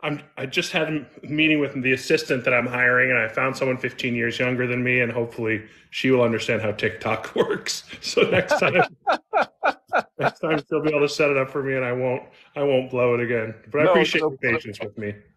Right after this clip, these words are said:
Speaker 2: It's no problem, brother. Um, we've had all kinds of technical problems getting things going, so it's just, we
Speaker 1: Yeah.
Speaker 2: just, uh, the audience has learned to roll with it, so
Speaker 1: Yeah, that's
Speaker 2: it's good.
Speaker 1: good.
Speaker 2: Um, so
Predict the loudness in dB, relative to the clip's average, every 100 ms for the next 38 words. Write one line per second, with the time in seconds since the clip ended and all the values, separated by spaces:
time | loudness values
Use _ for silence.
0 | -12 -10 -4 -4 2 2 2 0 0 -4
1 | _ -20 -20 _ -2 2 4 2 0 -4
2 | -2 2 2 2 0 -4 -6 -8 -8 -2
3 | 0 0 -2 -10 -8 -8 -6 -4 -4 -4
4 | -6 -6 -6 -14 -18 -12 -10 -10 -12 -14
5 | -6 -4 -4 -8 -4 -2 -2 -6 -6 -2
6 | -2 0 -2 -2 -6 -10 -14 -12 -10 -10
7 | -12 _ -12 -6 -4 -4 -4 0 0 -2
8 | _ _ _ _ _ _ 0 2 2 -2
9 | -6 0 2 2 0